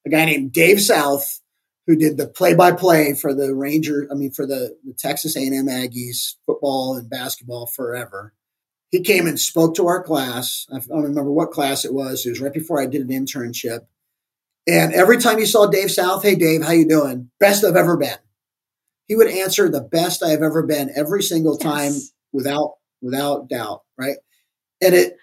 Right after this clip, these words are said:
Speaker 1: he expressed this importance of, like, you gotta have positive outlook on life and job and work, right? You might have a bad day, but you gotta hide it.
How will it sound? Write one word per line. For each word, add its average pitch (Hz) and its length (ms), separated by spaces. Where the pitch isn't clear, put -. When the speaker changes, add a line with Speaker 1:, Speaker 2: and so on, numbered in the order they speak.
Speaker 1:
he 190 240
expressed 180 680
this 170 180
importance 156 480
of, 131 100
like, 139 300
you 160 160
gotta 156 380
have 147 580
positive 143 560
outlook 131 480
on 127 260
life 135 440
and 110 220
job 107 460
and 131 220
work, 135 320
right? 151 280
You 202 60
might 262 160
have 226 140
a 170 60
bad 160 280
day, 151 140
but 135 80
you 143 100
gotta 160 140
hide 123 300
it. - 140